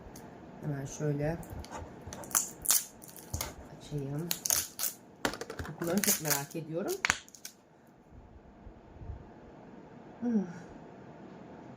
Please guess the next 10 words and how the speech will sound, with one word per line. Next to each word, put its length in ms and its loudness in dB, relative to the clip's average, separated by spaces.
Böyle 220 12
Dove'un, 520 12
ıı, 320 6
şeyine 400 6
benziyor. 520 6
Duşta 340 4
kremi 360 8
var 120 6
ya 180 6
Dove'un. 300 4